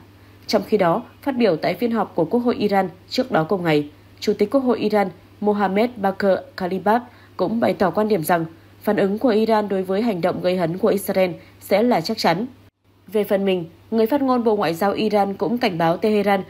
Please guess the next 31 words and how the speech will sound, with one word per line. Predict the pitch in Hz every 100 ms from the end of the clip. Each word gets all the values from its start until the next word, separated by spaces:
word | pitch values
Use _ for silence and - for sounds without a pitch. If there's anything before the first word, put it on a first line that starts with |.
| -
sẽ | - -
sử | 247 220
dụng | 202 -
tất | 294 294
cả | 240
các | 185 269 277
công | 240
cụ | 240 247
sẵn | - 247
có | 226 175 202
để | 240 170
đưa | 190
ra | 190 202
phản | 196 170
ứng | 139 180
rõ | - 254
ràng | 226 170
và | 165
hiệu | 170 185 -
quả | 185 147 - -
đối | 190 185
với | 185 180
Israel. | 233 - 196 190 160 - - - -
Đối | 208 202
với | 202 196
giới | 202
chuyên | 202 220
gia, | 220 208 202 - -
theo | 220 208
ông | 202 202 190
Yaniv | 196 190 240